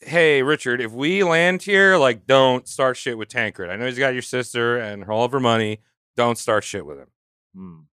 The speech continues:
Speaker 1: So they land there and winter there. 'Cause back then, if you're, uh, up until, uh, fairly recently, probably the Civil War was probably the last one. The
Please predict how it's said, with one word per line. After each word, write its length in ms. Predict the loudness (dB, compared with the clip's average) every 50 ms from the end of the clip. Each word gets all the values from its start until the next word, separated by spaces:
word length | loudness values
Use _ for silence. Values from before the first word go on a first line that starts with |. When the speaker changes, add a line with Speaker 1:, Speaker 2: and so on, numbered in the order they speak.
| _ _ _ -2
Speaker 1:
So 180 | 2 4 6 6
they 120 | 6 6
land 340 | 6 6 4 4 4 2 4
there 180 | 4 4 4
and 100 | 2 2 0
winter 320 | 0 -2 0 -2 -4 -4 -4
there. 180 | -6 -8 -10
'Cause 160 | -12 -14 -8 -2
back 280 | 2 2 2 2 2 0
then, 300 | 0 2 2 0 -4 -6
if 160 | -10 -8 -4
you're, 200 | -2 0 2 2
uh, 420 | 0 0 -4 _ -20 -18 -16 -10 -2 0
up 160 | 0 2 2
until, 560 | -2 -4 -2 0 2 4 4 4 2 0 _ _ _ _ _ _ _ _ _ -20
uh, 220 | -20 -20 -20 -20 -20 -20 -20 -20 _ _ _ -8 -2
fairly 320 | 0 2 2 2 2 0
recently, 560 | 0 -2 -2 -2 -4 -4 -2 0 2 2 2 2
probably 400 | 2 4 4 4 4 4 2 2
the 140 | 2 0 -4
Civil 500 | -4 -4 0 2 2 4 4 4 2 2
War 640 | 4 4 6 6 8 8 6 6 4 2 0 -6 _ _ _ _ _ _ _ _ _
was 100 | -16 -4
probably 240 | 0 2 2 2 2 2
the 100 | 2 4
last 380 | 4 6 6 6 4 2 -2 0
one. 400 | 4 6 6 6 6 4 0 -4
The 320 | -10 -14 -10 -10 -10 -10